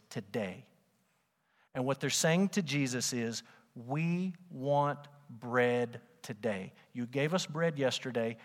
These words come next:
and we want more bread today. And Jesus is, is saying to them, in essence, he's pleading with them, and he's saying, "I have something so <laughs> much better for you than a loaf of bread.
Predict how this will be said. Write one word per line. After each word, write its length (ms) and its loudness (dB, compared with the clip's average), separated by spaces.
and 220 -4
we 140 -2
want 300 0
more 240 -2
bread 360 -2
today. 400 -2
And 160 0
Jesus 420 0
is, 440 0
is 160 -2
saying 400 2
to 100 -4
them, 220 -2
in 140 0
essence, 360 2
he's 200 -2
pleading 540 2
with 180 -2
them, 200 -4
and 100 -2
he's 100 0
saying, 280 2
"I 140 0
have 180 0
something 520 -2
so 280 0
<laughs> 200 0
much 280 -6
better 240 2
for 160 -6
you 240 -2
than 160 0
a 60 0
loaf 380 -2
of 140 -4
bread. 480 -6